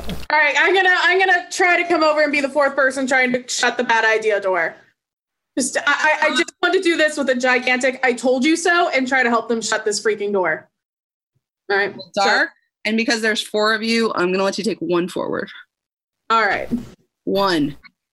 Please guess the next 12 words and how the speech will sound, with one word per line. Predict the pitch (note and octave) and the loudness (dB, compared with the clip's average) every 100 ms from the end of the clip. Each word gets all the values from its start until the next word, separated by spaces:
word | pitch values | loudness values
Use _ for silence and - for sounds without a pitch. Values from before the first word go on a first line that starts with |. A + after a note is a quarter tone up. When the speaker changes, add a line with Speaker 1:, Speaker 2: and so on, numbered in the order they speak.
| _ _ | _ _
Speaker 1:
<laughs> | _ _ _ _ C#4+ | _ _ _ _ -2
Didn't | - G#4 - E4 F4 F4 E4 | 0 0 0 0 2 4 2
help. | C4 D4+ C#4+ | 2 0 -4
<laughs> | - F4+ F4+ E4 | -2 -2 0 0
Speaker 2:
Mark | D#4 F4+ | 0 0
an | |
experience. | E4+ - D#4+ C#4 F#3 C#3+ - - | -2 0 0 2 0 -2 -8 -6
Anybody | A3 D#4+ D4 C#4+ | 0 0 0 -2
else | D4 | -2
wanna | C4+ A#3 | -2 -2
try | A3 F#3 | -2 -2
something? | - E3 D#3+ D#3+ F3+ | -2 -4 -4 -6 -8